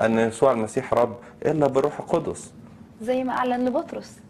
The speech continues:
Speaker 2: يعني وقال له كده، ل-، لما قال بطرس قال له: "أنت هو المسيح ابن الله الحي"، قال له: "أنت ما عرفتش كده من نفسك،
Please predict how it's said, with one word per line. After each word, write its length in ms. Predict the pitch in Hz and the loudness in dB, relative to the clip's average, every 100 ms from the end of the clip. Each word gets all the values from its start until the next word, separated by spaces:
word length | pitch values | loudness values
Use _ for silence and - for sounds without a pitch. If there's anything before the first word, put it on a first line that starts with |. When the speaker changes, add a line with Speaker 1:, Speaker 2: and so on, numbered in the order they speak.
| - | -10
Speaker 2:
يعني 260 | 208 202 220 | -6 -2 -2
وقال 240 | - 254 | 0 0
له 80 | 233 | -2
كده، 340 | 233 330 226 220 | -2 -2 -2 -2
ل-، 240 | 214 - | -2 -2
لما 180 | 220 220 | -2 -2
قال 100 | 226 | -4
بطرس 360 | 233 254 247 | -4 -4 -4
قال 220 | - 226 240 | -4 -4 -2
له: 100 | 233 - - | -4 -8 -4
"أنت 200 | 247 247 | -2 -2
هو 120 | 240 | -2
المسيح 360 | 240 226 - - | -4 -6 -8 -6
ابن 200 | 220 233 | -4 -4
الله 120 | 247 | -6
الحي"، 300 | 226 320 285 | -4 -2 -2
قال 160 | 247 | -2
له: 100 | 233 | -2
"أنت 140 | 262 247 | -4 -4
ما 100 | 240 | -2
عرفتش 240 | 262 - | -4 -4
كده 180 | - 262 | -4 -2
من 120 | 262 | 0
نفسك، 400 | 285 - 208 - | -2 -2 -8 -10